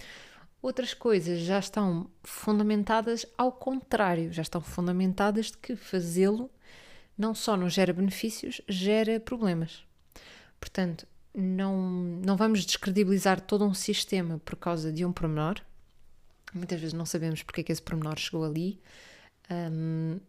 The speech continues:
mas para mim yoga não é uma coisa estanque que não merece crítica de todo. Portanto, vamos ser, eh, vamos fazer filtros e,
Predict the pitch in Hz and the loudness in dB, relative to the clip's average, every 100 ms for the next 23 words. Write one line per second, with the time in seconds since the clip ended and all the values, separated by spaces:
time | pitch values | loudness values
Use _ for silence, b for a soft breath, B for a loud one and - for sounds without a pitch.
0 | _ - 170 165 170 175 165 - 175 180 | _ -6 -4 -2 -2 -4 -6 -6 -2 0
1 | 180 175 185 185 190 190 190 196 196 190 | 2 2 4 4 4 4 4 4 4 4
2 | 190 208 190 196 - - 185 196 190 - | 2 2 2 2 0 0 0 0 -4 -12
3 | 247 - - 185 175 175 180 185 - - | -12 -12 -6 -2 0 2 2 2 -2 0
4 | 180 - - 160 143 _ - - - 165 | 0 0 -10 -10 -12 _ -20 -20 -10 -6
5 | 151 - B B B B - - - 151 | -6 -8 B B B B -20 -18 -10 -8
6 | 147 - b b b - 190 185 - 180 | -8 -12 b b b 0 2 2 4 4
7 | 170 165 156 156 - - - 190 202 262 | 4 2 0 -4 -8 -8 -8 -10 -14 -16
8 | - - 185 165 - 165 170 - - 180 | -12 -2 -2 -2 -4 -4 -4 -6 -4 -4
9 | 214 - 156 143 147 143 165 | -4 -8 -8 -6 -8 -8 -8